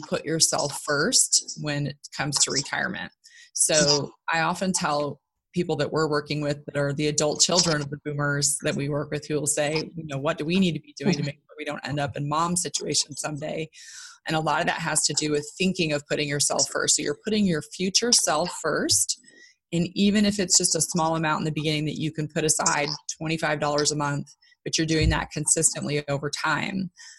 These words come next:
then someday when you get to retirement and you find out that Medicare isn't free and that there's deductibles and coinsurance to pay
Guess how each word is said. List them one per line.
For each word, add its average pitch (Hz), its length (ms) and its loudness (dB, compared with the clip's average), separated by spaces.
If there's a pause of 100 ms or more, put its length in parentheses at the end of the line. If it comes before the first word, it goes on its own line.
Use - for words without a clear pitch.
(160)
then 160 280 0
someday 180 420 4
when 151 160 0
you 151 340 0
get 170 140 2
to - 80 4
retirement 170 540 0
and 147 120 -2
you 160 120 -2
find 160 280 -2
out 175 260 0
that 143 120 -2
Medicare 156 500 -2
isn't 151 300 0
free 147 480 -2
and 151 120 -4
that 143 100 -4
there's 147 180 -4
deductibles 151 540 -4
and 160 100 -6
coinsurance 147 640 -4
to - 80 -2
pay - 320 -8